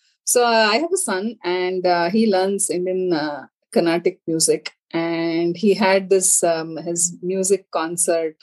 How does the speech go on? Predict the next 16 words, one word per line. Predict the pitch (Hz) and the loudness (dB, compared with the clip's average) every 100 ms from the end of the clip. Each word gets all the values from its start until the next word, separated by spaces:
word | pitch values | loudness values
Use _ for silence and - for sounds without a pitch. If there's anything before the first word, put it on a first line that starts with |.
| - | -8
for | 165 160 | -8 -6
his, | 170 156 - 156 | -4 -2 0 0
uh, | 151 | -2
academy. | 147 - 180 175 160 156 _ _ _ _ _ _ _ | -4 -2 0 -2 -6 -14 _ _ _ _ _ _ _
And | - 190 190 190 190 190 190 | -2 2 4 4 4 2 0
he | 185 | 0
sang | 233 262 294 269 | 0 2 2 2
well, | 190 302 339 | 2 2 -2
et | 220 | -2
cetera. | 185 - 202 262 - | -4 -2 -4 -2 -4
So | - 185 | 0 0
then | 196 196 202 202 190 | 2 0 0 -4 -4
the, | 190 185 180 180 - _ | -4 -2 -6 -8 -14 _
his | - 220 202 | 0 2 4
academy, | 202 - 208 214 214 202 196 | 2 2 2 2 2 0 0
uh, | 175 170 165 | -2 -4 -8